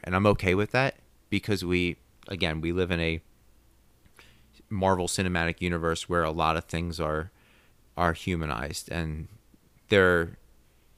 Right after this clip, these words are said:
outlandish, but they're explainable. So this was, uh,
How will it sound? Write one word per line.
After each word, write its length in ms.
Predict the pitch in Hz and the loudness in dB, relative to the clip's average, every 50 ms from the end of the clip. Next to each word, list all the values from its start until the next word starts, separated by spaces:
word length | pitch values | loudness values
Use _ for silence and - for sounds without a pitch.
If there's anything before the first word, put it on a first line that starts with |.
| _ _ - - _ _ _ _ _ _ _ _ _ - | _ _ -20 -20 _ _ _ _ _ _ _ _ _ 2
outlandish, 720 | 107 104 85 69 92 95 95 92 92 92 85 85 80 - | 4 4 4 4 0 0 2 2 2 0 0 -2 -4 -2
but 160 | - 92 - - | -4 -4 -2 0
they're 120 | 85 80 | -2 -2
explainable. 800 | 78 - - - - - 82 80 73 65 60 58 55 80 101 - - - - _ _ - - _ _ - - _ _ _ _ _ _ _ - - | -2 -4 -6 -8 -4 -4 -4 -2 -2 -4 -4 -4 -6 -6 -6 -10 -16 -20 -20 _ _ -20 -20 _ _ -20 -20 _ _ _ _ _ _ _ -14 -6
So 180 | - - 107 101 | -2 0 2 4
this 240 | 107 101 - - | 4 4 2 2
was, 260 | - 104 92 85 - - - - - - - - - - | 2 2 2 2 -2 -10 -14 -20 -20 -20 -20 -20 -14 -6
uh, 140 | 95 95 92 | -4 -4 -4